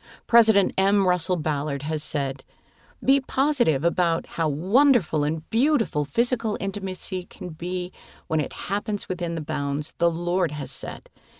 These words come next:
including temple covenants and commitments of eternal marriage." Co-author Meg Jankowicz and I share with parents some ideas on the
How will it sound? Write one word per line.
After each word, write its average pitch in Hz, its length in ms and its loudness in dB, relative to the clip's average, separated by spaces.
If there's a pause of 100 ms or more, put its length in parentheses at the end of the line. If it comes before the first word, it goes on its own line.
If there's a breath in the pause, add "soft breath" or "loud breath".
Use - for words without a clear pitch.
(160 soft breath)
including 208 560 2
temple 202 380 -4
covenants 180 600 -4
and 139 140 -2
commitments 180 640 -4
of 143 100 -6
eternal 160 420 -6
marriage." 147 640 -6 (1200 soft breath)
Co-author 196 760 4
Meg 175 540 0
Jankowicz 143 840 -2
and 156 140 -2
I 147 200 -2
share 156 380 -2
with 139 240 -4
parents 151 440 -4
some 185 220 -4
ideas 170 600 -4 (380 loud breath)
on 208 220 2
the 208 60 2